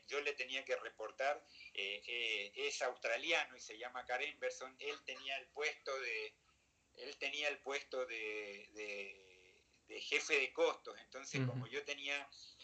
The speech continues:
Speaker 1: el trabajo al principio de la gambuza, todos mis inventarios, todo eso se lo tenía que reportar a él. Bueno, y este Karen Emberson tenía un restaurante en Punta del Este,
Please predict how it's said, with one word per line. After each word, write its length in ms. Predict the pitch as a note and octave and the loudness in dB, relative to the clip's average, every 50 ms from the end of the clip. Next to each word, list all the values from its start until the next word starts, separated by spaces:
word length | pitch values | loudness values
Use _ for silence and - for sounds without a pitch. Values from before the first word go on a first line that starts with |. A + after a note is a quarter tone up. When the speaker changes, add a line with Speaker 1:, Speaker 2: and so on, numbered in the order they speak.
| - - - | -18 -12 -10
Speaker 1:
el 160 | A2+ A2+ A2+ | -10 -8 -4
trabajo 640 | - A#2 A#2+ A#2 C3 C#3+ C#3 - C#3+ C3+ C3 B2+ - - - - - - _ | 0 4 6 8 8 6 6 4 2 0 0 0 -2 -6 -16 -20 -20 -10 _
al 160 | - A2+ A#2 | -2 -2 -2
principio 500 | - - - - - D3+ C#3+ - C#3+ C#3+ | -4 -8 -12 -8 -8 -8 -6 -2 2 2
de 80 | C3 B2+ | 4 6
la 140 | A#2+ A2+ A2+ | 8 6 6
gambuza, 720 | A2 A2 A2 - - D3+ D#3 D3+ - - - C3 C3+ - - - - - - - _ _ _ | 6 2 0 -2 -4 -4 -4 -4 -2 0 0 0 0 -2 -6 -14 -20 -20 -20 -20 _ _ _
todos 320 | - D3+ D#3 D#3 D#3 D3+ B2+ C3 | 0 4 6 6 6 4 2 -4
mis 260 | B2+ A#2 A2+ - B2 | -10 -10 -10 -12 -14
inventarios, 560 | B2+ A#2+ A#2 A2+ A2+ - C#3 C3 B2+ C3 B2 | -10 -6 -6 -6 -2 0 0 0 0 0 -2
todo 100 | - C3 | -2 -2
eso 220 | D3 - - E3+ | -2 -2 -4 -6
se 100 | - - | -6 -6
lo 140 | C3 A#2 A#2 | -4 -4 -6
tenía 240 | - - A2+ B2 B2+ | -4 -4 -4 -2 0
que 80 | B2 A#2+ | 0 -2
reportar 420 | A2 A2 - A2 G#2+ - B2+ B2 | -2 -4 -6 -8 -4 0 2 4
a 40 | B2 | 4
él. 160 | A#2 G#2+ G#2+ - - | 4 2 0 -4 -2
Bueno, 280 | D3+ D3+ D3 C#3+ D3 C#3+ C#3+ | 0 0 0 0 -2 -4 -6
y 180 | D3+ D#3+ E3+ F#3+ | -6 -2 0 0
este 760 | G3+ G3+ G3 - G3 F#3 F3+ F3+ F3 E3+ D#3+ D#3 D3 C#3+ - | 0 0 -2 -2 -2 0 2 2 2 2 2 0 -2 -4 0
Karen 280 | - D#3 E3 E3+ F3 F3+ | 4 6 6 6 6 4
Emberson 460 | F3+ - E3+ E3+ E3+ - - F3+ E3+ - - | 0 0 0 0 0 0 -4 -12 -14 -12 -10
tenía 260 | C3 C3 - C#3+ D3 | -10 -8 -6 -6 -8
un 80 | D3 - | -8 -8
restaurante 440 | - B2+ - - B2+ A#2+ C3+ - - | -10 -12 -10 -8 -8 -8 -8 -10 -12
en 80 | - | -16
Punta 300 | - C3+ C3+ - - - | -18 -20 -20 -8 -2 0
del 140 | - - - - | 0 0 0 -4
Este, 380 | - - - - - D#3+ - | -8 -10 -12 -14 -14 -14 -14